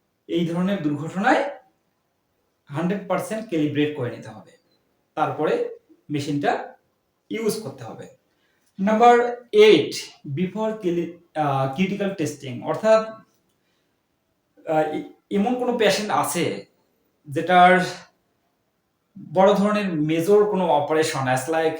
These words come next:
liver transplant, কিডনি ট্রান্সপ্লান্ট অথবা বোন ম্যারো ট্রান্সপ্লান্ট ইত্যাদি বিভিন্ন ধরনের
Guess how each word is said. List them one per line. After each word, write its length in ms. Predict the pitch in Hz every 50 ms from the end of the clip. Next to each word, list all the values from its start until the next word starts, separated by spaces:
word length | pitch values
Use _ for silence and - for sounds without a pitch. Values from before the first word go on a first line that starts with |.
| - -
liver 280 | 147 147 143 156 165
transplant, 520 | 160 160 160 160 160 - 156 156 156 156 143 - - _ _ -
কিডনি 240 | 151 139 143 151
ট্রান্সপ্লান্ট 680 | 143 - 156 147 - - - - 151 147 147 143 139 - - _ _ _ _ _ _ _ _ _ _ _ _ -
অথবা 560 | - 147 - 185 180 147 131 127 - - - -
বোন 240 | 143 123 139 156 156
ম্যারো 260 | 151 147 147 147 143
ট্রান্সপ্লান্ট 600 | 139 135 127 - - 143 139 135 143 143 - - _ _ _ _ _ _ _ _ _ _ _ _ _
ইত্যাদি 380 | - 202 180 - 254 254 254 254
বিভিন্ন 380 | 180 175 185 180 196 208 220
ধরনের 640 | 202 190 185 190 170 151 143 - - - - -